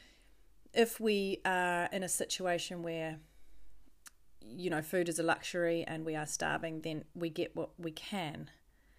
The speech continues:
And if we are in a very fortunate situation where we have food at our disposal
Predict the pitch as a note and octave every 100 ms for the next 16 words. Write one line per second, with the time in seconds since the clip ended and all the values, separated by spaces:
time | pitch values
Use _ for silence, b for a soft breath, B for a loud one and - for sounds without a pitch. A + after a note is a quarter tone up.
0 | b b b b - - - F3+ F3 E3+
1 | E3+ E3+ E3 - - - _ - _ -
2 | - - - - _ _ _ G3+ F#3 -
3 | F#3+ F3+ - E3+ E3+ E3+ - F3 E3+ E3
4 | G3+ F#3 F3 F#3 - - F3 D#3+ - -
5 | - - - F3 E3 - E3+ E3+ E3 E3
6 | D#3+ D#3+ - F3+ E3+ E3 D3+ D#3 - E3+
7 | E3 G#3+ C#4+